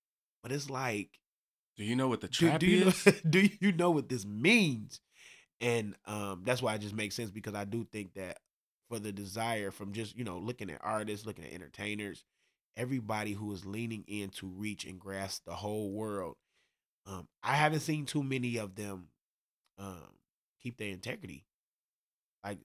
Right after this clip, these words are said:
Speaker 1: for the, and them not being, them not actually being the one overly influenced. Them the ones
Speaker 2: So,
Speaker 1: that's
Speaker 2: so
Speaker 1: like
Speaker 2: I think that that last part is, is the part
Speaker 1: And that's tough.
Speaker 2: for me where, um,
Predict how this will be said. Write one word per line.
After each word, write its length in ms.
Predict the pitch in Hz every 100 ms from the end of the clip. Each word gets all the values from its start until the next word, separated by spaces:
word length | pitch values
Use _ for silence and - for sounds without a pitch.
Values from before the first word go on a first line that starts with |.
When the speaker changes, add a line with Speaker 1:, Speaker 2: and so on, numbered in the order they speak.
| - -
Speaker 1:
for 80 |
the, 140 | 110 -
and 140 | 104
them 100 | 110
not 180 | 107 98
being, 320 | 101 95 90 - _
them 180 | 110 110
not 180 | 107 92
actually 260 | 90 95 101
being 180 | 98 92
the 60 |
one 200 | 92 87 -
overly 420 | 95 95 92 85
influenced. 600 | 90 - 85 55 _ -
Them 140 | 101
the 60 | 98
ones 160 | 92 82
Speaker 2:
So, 160 | 202
Speaker 1:
that's 180 | 147 135
Speaker 2:
so 140 | 196
Speaker 1:
like 160 | 175 196
Speaker 2:
I 20 |
think 200 | 190 160
that 240 | 143 127 127
that 180 | 131
last 360 | 131 135 127 -
part 220 | 123 110
is, 300 | 107 101 - -
is 240 | 127 107 90
the 120 | 113
part 440 | - 127 113 107 _ -
Speaker 1:
And 60 | 101
that's 100 | -
tough. 240 | 82 71 _ _ _
Speaker 2:
for 160 | - 135
me 460 | 131 135 113 95 -
where, 560 | 113 117 110 107 101 - _ _ _ _ _ _ _ _
um, 540 | 120 120 113 107 104